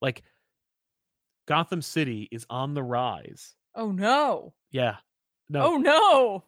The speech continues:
Speaker 1: Gotham City is, like, going places. It's
Speaker 2: No.
Speaker 1: the safest place in the country.
Speaker 2: Don't do that.
Speaker 1: It's great.
Speaker 2: So
Speaker 1: Also, like, the Waynes, you know, are
Speaker 2: Yeah.
Speaker 1: involved. It's about the lineage of the Waynes, but, like,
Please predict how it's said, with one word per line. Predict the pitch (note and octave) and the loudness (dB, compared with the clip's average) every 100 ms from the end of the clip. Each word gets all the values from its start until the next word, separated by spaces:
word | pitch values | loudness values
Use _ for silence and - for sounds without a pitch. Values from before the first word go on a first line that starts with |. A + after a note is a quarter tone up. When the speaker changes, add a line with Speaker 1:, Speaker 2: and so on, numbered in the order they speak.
| - | 0
Speaker 1:
Gotham | D#3 E3+ F3+ | 2 2 -2
City | - D#3+ D3 C3 | -2 0 0 -2
is, | B2+ | -4
like, | C3 A#2+ - - | -4 -8 -12 -4
going | C3+ C3+ B2+ A#2 | -2 0 -4 -8
places. | - G#2+ F#2+ - | -10 -12 -12 -12
It's | - | 0
Speaker 2:
No. | C#4+ F#4+ F4 | 2 4 4
Speaker 1:
the | B3 | 2
safest | F#3 D3+ C#3 - B2 - | 0 -2 -4 -6 -12 -12
place | - C3+ - | -10 -8 -8
in | |
the | C#3+ | -10
country. | F3 F#3 - | -8 -8 -6
Speaker 2:
Don't | A3+ E4 | -4 -2
do | C#4 F4 | -2 -2
that. | D#4 G3+ F#3+ G3+ _ _ _ _ _ _ _ _ _ _ _ _ _ _ _ | -2 -4 -6 -12 _ _ _ _ _ _ _ _ _ _ _ _ _ _ _
Speaker 1:
It's | - | -20
great. | - D#3 - _ _ - | -20 -20 -20 _ _ -10
Speaker 2:
So | C4 C4 - | -6 -6 -2
Speaker 1:
Also, | F#3+ C4 G#3 E3+ D#3 - _ | 2 2 4 2 2 -4 _
like, | C#3 B2+ _ | -6 -6 _
the | C#3 | -8
Waynes, | B2+ A#2+ B2+ C#3+ C#3+ | -8 -8 -8 -8 -6
you | D3+ | -4
know, | B2+ A#2+ | -4 -4
are | B2+ C#3 | -4 -4
Speaker 2:
Yeah. | A#2 | 0
Speaker 1:
involved. | C3+ C#3 C#3+ | 2 2 0
It's | B2+ - | -4 -10
about | A#2+ B2+ B2 | -8 -6 -6
the | A#2+ | -6
lineage | A#2 B2+ C3 B2+ | -6 -4 -4 -4
of | |
the | B2 | -6
Waynes, | B2 C3 B2+ | -6 -8 -8
but, | B2 | -6
like, | A#2 A2+ | -6 -6